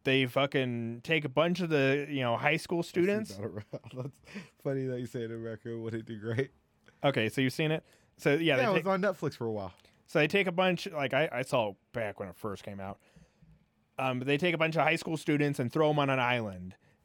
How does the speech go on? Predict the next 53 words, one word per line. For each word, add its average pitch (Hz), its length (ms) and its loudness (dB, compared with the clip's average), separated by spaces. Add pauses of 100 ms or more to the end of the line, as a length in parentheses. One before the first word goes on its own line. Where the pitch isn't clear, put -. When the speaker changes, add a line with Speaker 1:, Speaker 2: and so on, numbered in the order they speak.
(120)
Speaker 1:
And 127 320 0
they, 131 200 4
you 131 260 0
know, 127 200 0
each 156 260 -4
get, 156 180 0
like, 147 140 0
a 123 120 4
random 175 540 2
fucking 170 380 0
weapon 123 640 0
and, 127 160 -2
like, 123 160 -2
a 120 60 -2
bag 120 360 0
full 110 200 -4
of 107 80 -4
shit 90 340 -10 (240)
to 104 200 -4
survive. 101 500 -4
And 98 120 -10
in 101 160 -8 (300)
three 147 300 0
days, 120 560 0
you 123 140 -4
know, 107 100 -4
they 110 120 -4
have 110 180 -2
to, 104 280 -6
you 117 120 -10
know, 107 80 -8
all 104 160 -6
die. 98 200 -12
It's 98 200 -12
the 143 180 -2
same 160 280 0
thing 147 240 -2
as 117 240 -4 (100)
Fortnite. 90 540 -6 (1000)
And, 113 460 -4
uh, 101 240 -4 (1300)
but 123 200 -2
except 117 360 -2
it's 117 60 -4
Speaker 2:
So 185 60 2
are 185 60 2
you 214 60 2
Speaker 1:
just 226 120 -6
Speaker 2:
saying 208 240 2
Battle 147 280 2
Royale 135 520 2
inspired 120 560 -4
Fortnite? 120 420 -6